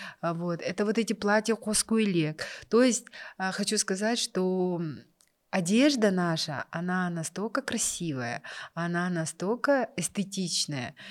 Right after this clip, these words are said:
э, поэтому не, не нужно, м, путать и думать о том, что, а, вот если там у тебя на чапане будут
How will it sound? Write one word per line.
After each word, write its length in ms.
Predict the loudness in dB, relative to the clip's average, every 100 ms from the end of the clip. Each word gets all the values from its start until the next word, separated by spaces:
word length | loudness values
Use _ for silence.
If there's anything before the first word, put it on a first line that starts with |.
| -16 -10
э, 140 | -8 -6
поэтому 640 | -6 -4 -4 -4 -4 -6 -10 -6
не, 140 | 0 0 2
не 160 | 2 4
нужно, 720 | 4 4 4 4 2 0 -6
м, 500 | -8 -6 -4 -6 -8 -6
путать 560 | 0 2 4 4 2 -8
и 80 | -8
думать 400 | -4 -2 -2 -2
о 60 | -6
том, 200 | -6 -6
что, 360 | -4 -2 -4 -6 -14 -12 -4
а, 380 | -2 0 -2 -4
вот 200 | -6 -8 -4
если 340 | -4 -2 -2
там 380 | 0 2 0 -4 -10 -12
у 80 | -8
тебя 360 | -4 0 0
на 120 | 0 -4
чапане 520 | -4 -2 -2 0 -2
будут 380 | -4 -4 -6